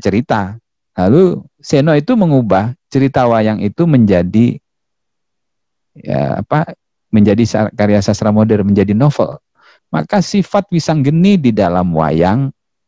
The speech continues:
berbeda dengan Wisanggeni di dalam novel. Jadi, apa, dipermainkan semua sifat-sifat yang ada di wayang. Mak-, bahkan Wisanggeni itu bisa keluar dari dunia wayang, keluar ke dunia nyata.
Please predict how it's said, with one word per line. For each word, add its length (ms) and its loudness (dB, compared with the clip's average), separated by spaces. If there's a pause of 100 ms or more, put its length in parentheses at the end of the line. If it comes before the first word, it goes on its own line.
(100)
berbeda 560 0
dengan 400 -2
Wisanggeni 560 0
di 160 0
dalam 240 0
novel. 480 -6 (2250)
Jadi, 560 0
apa, 560 -4 (320)
dipermainkan 800 -2
semua 320 0
sifat-sifat 720 -4
yang 120 -2
ada 200 -2
di 160 0
wayang. 400 0
Mak-, 320 -4
bahkan 480 -2 (880)
Wisanggeni 720 0
itu 160 0
bisa 320 0
keluar 320 2
dari 320 0
dunia 320 0
wayang, 480 0
keluar 400 2
ke 80 0
dunia 320 0
nyata. 480 -6